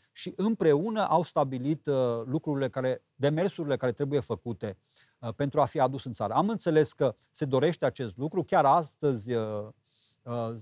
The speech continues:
la începutul acestei săptămâni, uh, urmează să se întoarcă în țară ambasadorul Chinei și am înțeles că dânsii urmează să stabilească această întâlnire, uh, cu ambasada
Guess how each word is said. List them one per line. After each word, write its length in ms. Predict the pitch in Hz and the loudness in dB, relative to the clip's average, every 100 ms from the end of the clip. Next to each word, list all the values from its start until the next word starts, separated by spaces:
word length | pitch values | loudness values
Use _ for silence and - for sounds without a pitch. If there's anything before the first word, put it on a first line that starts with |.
| - _ _ _ | -18 _ _ _
la 120 | 135 | 0
începutul 400 | 131 - 175 175 | 0 -6 0 2
acestei 300 | 147 156 135 | 2 -4 -8
săptămâni, 640 | 143 110 117 120 190 185 - _ | -8 -8 -6 -2 -2 -4 -12 _
uh, 160 | - 123 - | -10 -8 -4
urmează 360 | 131 151 175 | -4 -2 -2
să 140 | 156 196 | -2 -4
se 140 | 233 | -2
întoarcă 500 | 190 151 156 151 143 | 0 4 4 2 -4
în 160 | 156 165 | -2 0
țară 280 | 156 135 | 4 4
ambasadorul 720 | 127 120 123 117 113 117 113 | 4 2 0 0 -2 -2 -2
Chinei 480 | 98 127 123 175 220 _ _ _ | -6 -4 -2 -2 -4 _ _ _
și 160 | - - | -10 -4
am 80 | 156 | -2
înțeles 300 | 151 175 - | 0 -4 -2
că 80 | 139 | -2
dânsii 440 | 147 165 165 151 | -2 -2 -4 -6
urmează 480 | 143 123 139 139 135 | -4 -2 0 0 -2
să 400 | 117 - 131 127 | -6 -2 0 0
stabilească 500 | 117 135 120 143 - | 0 -4 0 -2 0
această 340 | 123 139 - 127 | -4 -4 -4 -6
întâlnire, 640 | 117 117 107 139 151 135 _ _ | -6 -6 -4 -2 -2 -2 _ _
uh, 260 | 123 113 113 - | -8 -6 -6 -6
cu 340 | 143 135 131 | -4 2 4
ambasada 720 | 120 120 113 190 208 196 | 4 4 0 0 2 2